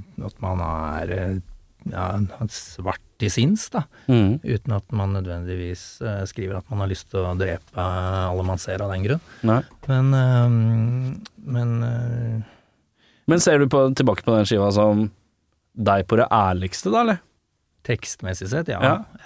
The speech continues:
Speaker 1: Ja.
Speaker 2: Og det er skiva etter, eh, thrash metal, er det ikke?
Speaker 1: Jo, det blir det.
Speaker 2: Jo, riktig.
Speaker 1: Ja, for å, i løpet av, eh, av Mongo Ninja-tida, så for å, for å i det hele tatt holde trinn med den der, eh, eller holde følge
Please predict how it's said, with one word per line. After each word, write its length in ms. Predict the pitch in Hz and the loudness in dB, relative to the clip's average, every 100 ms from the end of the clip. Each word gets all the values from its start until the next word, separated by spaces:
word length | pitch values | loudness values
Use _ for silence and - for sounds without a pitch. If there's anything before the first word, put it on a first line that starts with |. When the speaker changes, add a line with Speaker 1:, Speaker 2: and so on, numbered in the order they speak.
| - | -16
Speaker 1:
Ja. 80 | 127 113 | -6 2
Speaker 2:
Og 60 | |
det 80 | 147 | 4
er 20 | |
skiva 300 | 170 170 135 - | 4 4 4 2
etter, 640 | 135 - _ - 110 113 | -4 -6 _ 0 2 4
eh, 180 | 117 113 | 4 4
thrash 260 | 107 95 92 | 4 2 2
metal, 240 | 110 202 196 | 0 2 2
er 40 | |
det 80 | 170 | 4
ikke? 180 | 180 214 - 156 | 2 0 -2 0
Speaker 1:
Jo, 140 | 143 | 2
det 120 | 165 185 | 2 0
blir 140 | 98 | -4
det. 100 | - - - | -8 -10 -2
Speaker 2:
Jo, 120 | 127 | 0
riktig. 340 | 170 120 - 123 _ _ | 0 -2 -4 -12 _ _
Speaker 1:
Ja, 260 | - 101 - | -12 -12 -14
for 180 | - - | -10 -2
å, 520 | 135 120 - 131 123 - | 2 2 0 -4 -6 -4
i 80 | 131 | 0
løpet 300 | 117 107 127 | 0 0 0
av, 320 | 127 127 131 | 0 2 0
eh, 520 | 135 131 131 139 135 | 0 0 0 -2 -2
av 120 | 131 127 | -2 0
Mongo 380 | 120 110 107 113 | 0 0 0 0
Ninja-tida, 600 | 110 92 95 98 123 147 | 0 -2 -4 -4 -4 -4
så 440 | 143 147 139 131 | -4 -4 -4 -6
for 140 | 123 131 | -8 -4
å, 120 | 123 | -4
for 280 | 113 - 139 | -4 -10 -6
å 220 | 127 123 120 | -4 -2 -2
i 60 | |
det 100 | 113 | -2
hele 140 | 117 107 | -2 -2
tatt 380 | 107 110 - - | -4 -6 -8 -8
holde 240 | 120 104 107 | -4 -2 -4
trinn 400 | - 95 104 113 | -8 -8 -4 -4
med 160 | 120 | -4
den 240 | 113 107 104 | -2 -2 -2
der, 240 | 98 92 | -4 -4
eh, 380 | 101 101 107 107 | -4 -6 -6 -4
eller 160 | 104 110 | -4 -4
holde 240 | 104 98 | -4 -6
følge 300 | 101 113 98 | -6 -6 -6